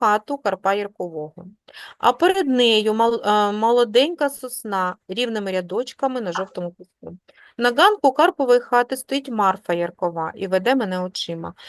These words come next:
Вона стоїть без хустки, сива, пишноволоса. Колись її волосся сяяло проти сонця золотом. Тепер не сяє.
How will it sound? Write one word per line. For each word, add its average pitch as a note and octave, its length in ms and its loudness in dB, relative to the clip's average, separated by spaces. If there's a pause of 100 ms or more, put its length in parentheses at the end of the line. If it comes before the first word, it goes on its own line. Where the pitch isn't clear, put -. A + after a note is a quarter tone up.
(200)
Вона E4+ 220 4
стоїть G#3+ 280 -2
без B3 220 0
хустки, A3 580 -8 (480)
сива, G3+ 500 -4 (160)
пишноволоса. A3 920 0 (380)
Колись E4 340 4
її C4 100 0
волосся B3 420 2
сяяло B3 440 0
проти G3 280 -12
сонця G#3+ 380 -12
золотом. E3+ 640 -6
Тепер A#3+ 300 -2
не G#3+ 120 -6
сяє. E3+ 480 -8